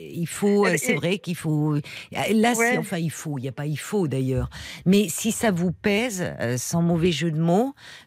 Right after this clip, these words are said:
Speaker 1: euh, peut-être que
Speaker 2: Ouais.
Speaker 1: là, ça serait bien de, vous voyez, de, euh, manger différemment, euh, euh, il y a, il y a des choses à
Speaker 2: Ouais.
Speaker 1: faire, effectivement, parce que, euh, il y a un moment où peut-être vous pouviez manger tout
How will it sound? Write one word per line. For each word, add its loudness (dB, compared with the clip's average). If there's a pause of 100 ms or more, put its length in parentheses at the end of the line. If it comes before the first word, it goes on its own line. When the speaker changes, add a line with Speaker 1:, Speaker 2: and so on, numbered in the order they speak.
Speaker 1:
euh, 2
peut-être -2
que 0
Speaker 2:
Ouais. 4
Speaker 1:
là, 2
ça -4
serait -4
bien 2
de, 2
vous 0
voyez, 0
de, 2 (360)
euh, 0
manger 4 (440)
différemment, 0
euh, 0 (520)
euh, 0
il 0
y 2
a, 4
il 0
y 2
a 2
des 2
choses -2
à 2
Speaker 2:
Ouais. -2
Speaker 1:
faire, 0
effectivement, 0
parce 0
que, 4 (420)
euh, 4
il 0
y 2
a 2
un 0
moment 0
où -2
peut-être 0
vous -2
pouviez 0
manger 2
tout 0